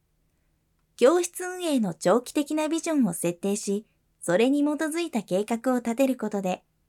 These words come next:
安定した成長を目指します。例えば、三年後の目標を設定し、それを達成するためのステップを具体的に計画します。売上十倍の実現例。初期状況。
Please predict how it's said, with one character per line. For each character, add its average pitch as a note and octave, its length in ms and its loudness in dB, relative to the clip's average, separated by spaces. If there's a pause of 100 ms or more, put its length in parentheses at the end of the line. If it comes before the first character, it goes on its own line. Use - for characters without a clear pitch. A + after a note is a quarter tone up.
(140)
安 A3+ 220 4
定 D#4+ 220 0
し D4+ 60 -4
た D4+ 160 -2
成 C4+ 240 4
長 B3+ 200 2
を A#3+ 40 4
目 A#3 100 4
指 A3+ 140 2
し A3+ 120 -4
ま G#3+ 140 2
す。 - 160 -8 (1160)
例 C#4+ 160 4
え A#3+ 40 2
ば、 G3+ 220 0 (400)
三 A3+ 320 2
年 D4 180 2
後 D4 140 2
の C#4 100 4
目 C4+ 200 2
標 C4+ 200 2
を C4 40 2
設 B3+ 240 -2
定 A#3+ 160 2
し、 A#3 320 -2 (320)
そ G3 180 2
れ D#4 160 2
を E4 80 -4
達 E4 220 -2
成 E4+ 180 -2
す E4 140 -4
る D#4+ 100 -6
た D#4+ 120 -2
め D#4 100 -2
の D#4+ 120 -4
ス D4+ 80 -6
テ E4+ 100 -4
ッ E4 160 -6
プ A3+ 160 2
を E3+ 60 -2
具 D#3+ 160 -10
体 A#3 240 2
的 C#4+ 220 0
に C#4 140 2
計 B3 180 0
画 A#3 240 -4
し A3 120 -4
ま G#3 160 0
す。 - 140 -10 (1120)
売 G3 160 4 (120)
上 D#4 380 2
十 C4 260 0
倍 C#4 240 4
の C#4 140 4
実 A3 280 -2
現 C4 240 6
例。 F3+ 320 -2 (880)
初 - 200 2
期 D4 140 -2
状 E4 160 0
況。 G#3 380 -2